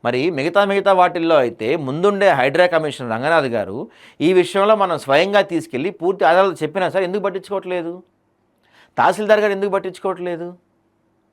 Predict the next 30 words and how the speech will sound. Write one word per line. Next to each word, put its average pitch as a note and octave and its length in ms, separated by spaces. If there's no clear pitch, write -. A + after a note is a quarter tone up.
ఏం F3 160
జరుగుతుంది F#3+ 380
ఇక్కడ? F3 320
ఎంతమందిని G3+ 460
ఎలా G3 140
మేనేజ్ F#3+ 300
చేస్తున్నాడు F3 280
ఈయన? D#3+ 320
ఉప B2 60
ముఖ్యమంత్రి F3 520
అయితే C#3 240
ఏంటి, A#2 420
ఐఏఎస్ F3+ 440
అయితే D3 300
ఏంటి, A2+ 200
ఐపీఎస్ A3 480
అయితే E3+ 260
ఏంటి, G#2+ 380
ఎవరైతే F#3+ 500
నాకేంటి, F3+ 500
don't E3+ 280
care F#3 260
అంటున్నారు D3+ 520
వర్మ E3+ 260
గారు. F2+ 220
మరి A2+ 140
ఎంత A#2+ 140
ధైర్యం B2+ 280
చూడండి A2+ 300
ఆయనకి. F#2 300